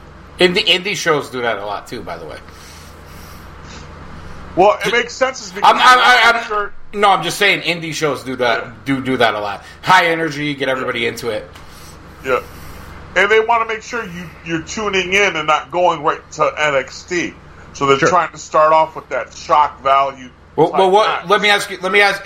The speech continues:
Speaker 1: since, since White House stole my thunder with the question I was gonna ask, I'll ask this question instead.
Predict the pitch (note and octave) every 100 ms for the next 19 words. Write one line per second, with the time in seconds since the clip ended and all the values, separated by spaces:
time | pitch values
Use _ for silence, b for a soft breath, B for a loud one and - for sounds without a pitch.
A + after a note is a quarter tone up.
0 | E3+ - F#3 D3+ - - - D#3+ - -
1 | - C#3 D3 D3 C#3 - D3+ C3+ A#2+ -
2 | D#3 B2+ G#2+ G#2+ B B - A2+ B2+ B2+
3 | C3 A2+ D#3 D#3 C3 G#2+ G2 F#2 - -
4 | B2 A2+ - B2 A#2+ - F3 F#3+ - G#2
5 | - G2+ G2 - - -